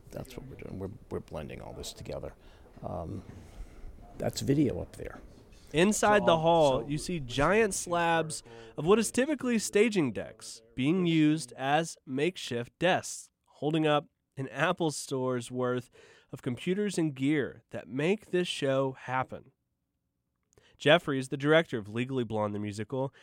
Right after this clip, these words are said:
Speaker 2: and he says a lot has changed since the original film came out in two thousand one, and even since the original musical version in two thousand seven.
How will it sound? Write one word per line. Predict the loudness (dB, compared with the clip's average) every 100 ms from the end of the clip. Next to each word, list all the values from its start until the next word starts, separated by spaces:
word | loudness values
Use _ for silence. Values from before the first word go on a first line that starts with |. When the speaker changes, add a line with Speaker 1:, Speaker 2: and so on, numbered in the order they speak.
| -20 _ -2
Speaker 2:
and |
he | 0
says | 4 4
a | 4
lot | 4 6 4 4 2
has | 0 0 -2
changed | -4 0 0 0 -6 -16 -14
since | -6 -4 -2
the | 0
original | 2 2 2 2 0
film | -2 -4 -4
came | -4 -4
out | -4
in | -6
two | -4
thousand | 0 0 -2 -2
one, | 0 0 -2 -6
and | -2 -2 -4
even | -6 -4 0 0
since | 0 -4 -4 -6 -10 -20 _ _ -10
the | -4
original | 0 0 2 2
musical | 2 2 0 -4 -6
version | -6 -8 -10 -18 _ -14
in | -12
two | -6
thousand | -2 0 0
seven. | 0 0 -2